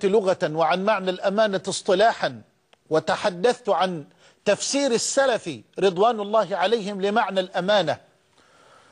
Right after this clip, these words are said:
وتكلمت عن أمانة الجوارح وأمانة العبادة، وتكلمت عن أمانة الكلمة،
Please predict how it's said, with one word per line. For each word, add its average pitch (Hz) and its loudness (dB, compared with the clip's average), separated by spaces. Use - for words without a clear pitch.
وتكلمت 226 0
عن 208 2
أمانة 226 2
الجوارح 196 2
وأمانة 196 0
العبادة، 175 2
وتكلمت 202 0
عن 190 0
أمانة 208 0
الكلمة، 190 0